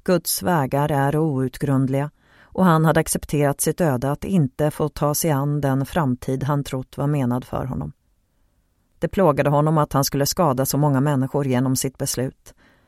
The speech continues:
men samtidigt besparade han dem den utdragna sorg och pina som var alternativet. Måtte de förstå det.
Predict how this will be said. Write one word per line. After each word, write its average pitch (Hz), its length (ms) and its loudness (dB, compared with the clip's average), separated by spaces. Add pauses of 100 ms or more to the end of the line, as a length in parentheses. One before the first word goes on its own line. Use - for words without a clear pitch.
men 170 200 0
samtidigt 147 640 0
besparade 135 600 0
han 139 200 0
dem 143 240 0
den 147 200 2
utdragna 143 680 -2
sorg 151 380 -2
och 117 120 -6
pina 147 420 -2
som 135 200 -2
var 127 100 2
alternativet. 131 960 -4 (800)
Måtte 180 340 -2
de 151 160 2
förstå 143 360 -4
det. - 160 -8